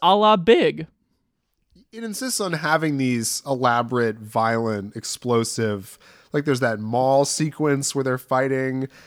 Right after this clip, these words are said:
Speaker 2: and then they, like, go through the streets of Philadelphia, which, great use of Philadelphia, though, in this
Speaker 1: Definitely.
Speaker 2: movie.
Speaker 1: Yeah, I like it. And
Speaker 2: I
Speaker 1: I would
Speaker 2: really
Speaker 1: be proud.
Speaker 2: appreciated,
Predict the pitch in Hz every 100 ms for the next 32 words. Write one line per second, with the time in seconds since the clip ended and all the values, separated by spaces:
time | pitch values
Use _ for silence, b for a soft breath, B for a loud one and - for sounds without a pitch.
0 | B 117 127 135 131 120 113 - 123 -
1 | 123 123 123 117 120 - 139 208 - 220
2 | - 190 226 170 170 202 226 185 156 165
3 | 156 - 143 214 196 B B - - 131
4 | 160 214 220 165 170 156 139 127 151 131
5 | 117 127 - 104 98 92 95 139 - 214
6 | - - 196 190 175 196 359 151 196 226
7 | 208 135 - 190 165 208 202 196 175 143
8 | 170 156 156 175 139 131 120 120